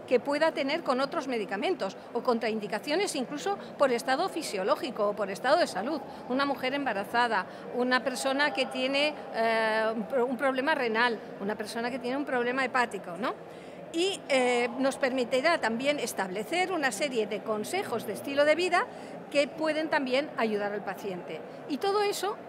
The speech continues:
cuando tenemos los protocolos en la mente, que ahora nos parecen tantos pasos,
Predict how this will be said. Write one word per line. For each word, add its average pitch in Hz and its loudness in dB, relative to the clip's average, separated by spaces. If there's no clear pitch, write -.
cuando 262 0
tenemos 330 2
los 285 -4
protocolos 277 -2
en 269 0
la 254 2
mente, 285 0
que 247 4
ahora 262 4
nos 269 0
parecen 240 0
tantos 262 0
pasos, 285 0